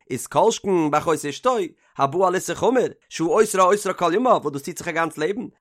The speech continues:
איינער דין, שנאסער, הוא אוסר, וואלט ער ווארט געדארף זיין, דער דין, אז דער אוסר, וואו דאס איז דער פרוי, זאל ווערן נאסער, דא מיט דער מאן זündigt מיט די שוועסטער. תלמוד לומר, פון דעם שטייט אין פסוק, אוסר, ווי מען האט געזען,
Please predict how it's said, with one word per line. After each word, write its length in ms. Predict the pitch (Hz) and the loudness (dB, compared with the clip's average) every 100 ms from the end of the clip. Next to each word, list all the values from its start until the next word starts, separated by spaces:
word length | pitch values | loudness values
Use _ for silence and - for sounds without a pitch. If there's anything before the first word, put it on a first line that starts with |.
| - | 0
איינער 300 | 180 208 185 | 2 4 2
דין, 340 | 151 208 170 - | 4 4 4 -2
שנאסער, 680 | - 151 170 196 190 180 127 | -4 0 2 0 0 -4 -2
הוא 200 | 143 165 | 0 0
אוסר, 300 | 160 - 226 - _ - | 0 -2 -6 -6 _ -6
וואלט 140 | 160 | -2
ער 80 | - | 2
ווארט 160 | 151 175 | 2 2
געדארף 300 | 175 185 170 | 0 0 0
זיין, 180 | 196 196 | 0 -2
דער 100 | 196 | -4
דין, 200 | 254 226 | -2 -2
אז 140 | 185 | 0
דער 100 | 165 - | -2 0
אוסר, 360 | 269 294 165 113 | -2 -2 -4 -6
וואו 80 | 131 | -8
דאס 160 | 139 165 | -12 -8
איז 80 | |
דער 80 | 175 | -8
פרוי, 420 | - 247 285 214 208 _ | -4 2 2 2 -8 _
זאל 140 | 180 | -2
ווערן 420 | 190 175 247 254 254 | 0 4 4 2 2
נאסער, 420 | 320 339 - 220 214 | 2 2 2 0 2
דא 100 | 220 | -4
מיט 120 | 226 | -2
דער 100 | 240 | -2
מאן 220 | 285 294 | 0 -2
זündigt 420 | 277 330 262 208 | -4 -8 -4 -4
מיט 120 | 233 233 | -4 -10
די 120 | 262 | -10
שוועסטער. 480 | 262 277 294 - 294 - - | -4 -2 -2 -6 -12 -14 -10
תלמוד 300 | 123 123 123 | -8 -8 -4
לומר, 420 | 190 247 220 190 - _ | -2 0 0 0 -6 _
פון 120 | 117 | -8
דעם 120 | 135 | -6
שטייט 240 | 151 143 | -4 -4
אין 80 | 151 | -6
פסוק, 280 | 143 147 151 - | -8 -10 -8 -2
אוסר, 280 | 269 254 | -2 0
ווי 100 | 233 | -4
מען 100 | 208 | -2
האט 80 | 208 | -4
געזען, 360 | 190 180 175 | -6 -4 -4